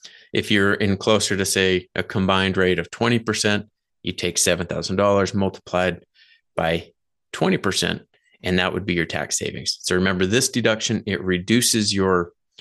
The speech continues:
reduces your taxable income on the business side, and it does not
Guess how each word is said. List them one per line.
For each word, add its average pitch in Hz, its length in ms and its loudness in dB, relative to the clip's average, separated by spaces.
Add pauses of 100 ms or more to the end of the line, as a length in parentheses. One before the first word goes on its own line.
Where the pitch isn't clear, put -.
(240)
reduces 120 480 0
your 113 60 -2
taxable 104 400 -2
income 95 280 -4
on 90 160 0
the 85 80 2
business 117 500 2
side, 80 360 -2 (320)
and 90 100 -2
it 82 140 -4
does 87 240 2
not 90 480 0